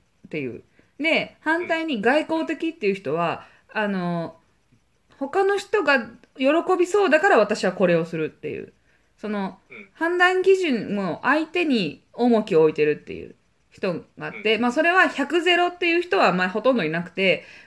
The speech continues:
Speaker 1: 内向的なパーセントがなんとなく八十パーセントあって、外向的な感じが二十パーセントぐらいあるっていう、そう、いろんなバランスで成り立ってるんだけど、私は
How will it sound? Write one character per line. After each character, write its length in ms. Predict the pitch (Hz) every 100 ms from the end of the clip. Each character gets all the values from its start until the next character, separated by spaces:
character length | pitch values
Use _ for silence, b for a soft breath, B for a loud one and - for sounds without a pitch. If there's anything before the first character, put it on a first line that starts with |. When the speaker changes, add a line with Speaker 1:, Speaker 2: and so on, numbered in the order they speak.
| -
Speaker 1:
内 260 | 202 269
向 160 | 285 302
的 340 | 302 294 294
な 360 | 294 285 277 269
パ 220 | 269 285
ー 40 |
セ 140 | 277 294
ン 100 | 269
ト 80 | 208
が 80 |
な 140 | 170 165
ん 40 |
と 60 | 185
な 100 | 240
く 80 | -
八 200 | 196 185
十 80 |
パ 140 | 175 180
ー 40 |
セ 120 | 185
ン 80 | 202
ト 80 | 165
あ 40 |
っ 100 | 160
て、 140 | - 220
外 240 | 190 208
向 160 | 226 262
的 220 | 262 254
な 100 | 254
感 220 | 254 233
じ 40 | 226
が 60 |
二 120 | 202
十 100 | 185
パ 140 | 180 196
ー 40 |
セ 80 | 240
ン 60 | 220
ト 60 |
ぐ 60 | 160
ら 60 |
い 20 | 160
あ 20 |
る 40 |
っ 40 | 165
て 100 | 165
い 20 |
う、 20 |
そ 80 | 160
う、 40 | 190
い 40 |
ろ 100 | 262
ん 60 | 302
な 80 |
バ 120 | 262 247
ラ 140 | 262
ン 60 | 277
ス 60 |
で 60 | 262
成 120 | 247
り 60 | 240
立 80 | 262
っ 60 |
て 120 | 254
る 100 | 175
ん 60 | 156
だ 80 | 147
け 140 | -
ど、 300 | 170 170 - b b b b b b _
私 380 | 226 269 330 339
は 420 | 359 311 180 -